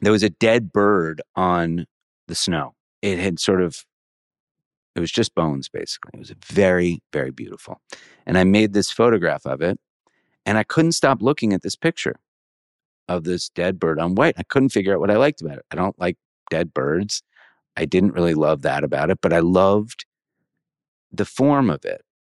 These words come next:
and what it felt like. And I just started doing that. And I didn't see a reason to not do it. And what I came to understand over time of making literally thousands of images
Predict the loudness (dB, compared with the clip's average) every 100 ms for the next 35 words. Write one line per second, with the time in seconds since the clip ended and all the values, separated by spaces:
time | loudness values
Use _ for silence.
0 | _ -8 -2 0 -2 0 0 0 0 2
1 | 2 -4 -18 -18 -20 _ _ _ -2 0
2 | 2 2 -2 -6 _ _ _ _ _ _
3 | -4 0 0 0 0 2 4 2 -2 0
4 | 2 2 0 -6 -14 -16 _ _ _ _
5 | _ _ 0 2 2 2 2 2 2 2
6 | 2 -2 -2 -2 -2 -4 -8 0 2 2
7 | 0 -4 -10 _ _ _ _ _ _ _
8 | _ -2 2 2 0 -6 _ _ _ 2
9 | 2 2 2 2 2 0 2 0 0 2
10 | 2 2 0 -6 -2 0 2 2 2 2
11 | 0 0 0 2 4 4 2 0 0 2
12 | 2 0 -6 -8 -14 -16 _ -4 0 2
13 | 0 -2 -8 -8 -10